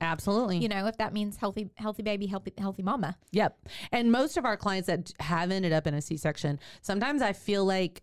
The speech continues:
Speaker 1: they almost sing our praises a little bit louder <laughs> because they know it could have gone very differently. And,
Speaker 2: Mm-hmm.
Speaker 1: and I think what we provide in that support is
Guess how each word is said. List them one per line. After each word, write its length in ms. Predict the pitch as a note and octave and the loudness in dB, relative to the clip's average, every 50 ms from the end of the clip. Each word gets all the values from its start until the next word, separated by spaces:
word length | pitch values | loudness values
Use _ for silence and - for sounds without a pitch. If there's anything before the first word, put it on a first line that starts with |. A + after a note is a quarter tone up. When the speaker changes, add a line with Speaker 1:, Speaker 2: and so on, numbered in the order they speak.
| - | -6
Speaker 1:
they 420 | F3+ F3 E3 E3 F3+ F#3 F#3 G3 G3+ | -4 -2 0 2 2 2 2 0 2
almost 400 | - A3 A3 A3 A3 G3+ - - | 2 2 4 4 2 2 0 -2
sing 220 | G#3 G3 G3 F#3+ | -4 -2 0 2
our 120 | F3+ E3+ | 0 0
praises 340 | - - F3 E3 E3+ F3+ E3 | 0 0 0 0 0 0 2
a 60 | D#3 | 2
little 220 | D#3 D#3 F3 F3 F3 | 2 4 4 4 4
bit 160 | E3 E3 - | 2 2 0
louder 460 | - D#3 D3 C#3 C#3 D3 E3+ G3 A3 A3 _ _ _ - | 2 2 2 2 4 4 2 2 0 -2 _ _ _ -6
<laughs> 260 | - - - G3+ F3+ | -4 -2 -2 -2 0
because 760 | - A#3+ - - - - D4+ D#4 D4+ C#4 B3 A3 G#3+ G#3+ - - - - - - - - - - - _ - | -2 -2 2 2 2 4 4 4 4 4 2 2 2 0 -4 -8 -16 -16 -18 -20 -20 -20 -20 -20 -20 _ -6
they 320 | G3 F#3 F3+ G#3 A#3+ D4+ | -2 2 4 4 4 4
know 240 | E4 D4+ C4 A#3 A3 | 4 4 4 4 4
it 160 | G3+ A#3+ - | 4 4 2
could 140 | - A#3+ G#3+ | 2 2 2
have 120 | G3+ F3+ E3 | 2 2 2
gone 380 | F#3 F3 E3+ E3 D#3+ D#3 D#3 - | 2 4 4 4 4 2 0 0
very 340 | D3 D3+ D#3+ F3 F#3+ G3 G#3 | 0 0 2 2 4 2 2
differently. 440 | F#3 G3+ G3 - F3+ B2+ F3 F3 D3+ | 0 -2 -2 -2 -2 0 0 0 2
And, 220 | C3+ F#3+ G3 G3+ - | 2 2 4 2 2
Speaker 2:
Mm-hmm. 120 | - - | 2 2
Speaker 1:
and 80 | G3+ G3 | 2 2
I 60 | G3 | 2
think 360 | F#3+ - A#3 A#3 A#3 A#3 - - _ _ | 0 0 -2 -2 -2 -2 -4 -8 _ _
what 260 | - F3+ G3+ - - | 0 0 0 0 2
we 160 | - G3 G3 | 0 0 0
provide 840 | G3 - - F3+ E3+ D3 D3 D3+ C#3+ C#3+ C#3+ D#3 F3 F#3+ G3+ A3 B3+ C4 - - _ _ _ _ _ _ _ _ _ _ _ _ _ _ _ _ - | 0 0 -2 -2 -2 0 0 0 2 2 2 2 2 2 0 0 -2 -4 -6 -12 _ _ _ _ _ _ _ _ _ _ _ _ _ _ _ _ -2
in 180 | F#3 F3+ F#3+ G3 | 2 2 4 4
that 200 | G3+ F#3+ - - | 2 0 -2 -4
support 640 | - - F3+ - - - E3 E3 F3+ G3+ - - - _ _ | -4 -4 -4 -2 0 2 2 4 4 2 0 -2 -8 _ _
is 420 | - G3+ F#3+ F#3 E3+ D#3+ - - | 2 4 4 4 2 -2 -10 -14